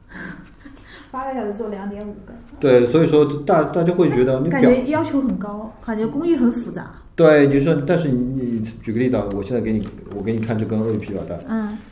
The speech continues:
Speaker 2: 你猜看这个，这个二皮表带里，里面有多少零件？
Speaker 1: 有，有多少什么？
Speaker 2: 零件。
Speaker 1: 零件？
Speaker 2: 对。
Speaker 1: 可能就三层吧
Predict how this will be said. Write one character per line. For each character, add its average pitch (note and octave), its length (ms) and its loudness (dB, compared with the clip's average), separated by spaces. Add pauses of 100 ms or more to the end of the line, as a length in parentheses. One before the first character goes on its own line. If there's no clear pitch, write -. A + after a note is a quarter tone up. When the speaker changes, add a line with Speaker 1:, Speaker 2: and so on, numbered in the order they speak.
(120)
Speaker 2:
你 A2 100 -4
猜 C3+ 180 0
看 C3+ 180 0
这 C3+ 120 2
个， B2 220 0
这 C3 180 -2
个 B2+ 120 -2
二 B2+ 60 0
皮 A#2 160 0
表 G#2 140 -2
带 A2 160 -2
里， G#2 400 -6
里 G2+ 180 -10
面 A2+ 40 -2
有 G#2+ 100 -2
多 A2 160 -2
少 A2 100 -2
零 E2+ 140 -6
件？ E2+ 160 -10 (1120)
Speaker 1:
有， A#3 140 -4
有 G#3 140 -6
多 B3 160 -4
少 B3+ 140 -8
什 F#3+ 120 -10
么？ F3 140 -12 (140)
Speaker 2:
零 G2+ 220 -8
件。 G#2+ 240 -6 (380)
Speaker 1:
零 G#3+ 260 -4
件？ B3+ 480 -6
Speaker 2:
对。 - 80 -14 (1300)
Speaker 1:
可 - 180 -6
能 B3 120 2
就 F4 140 2
三 E4+ 300 -2
层 G#3 280 -2
吧 F#3 440 -8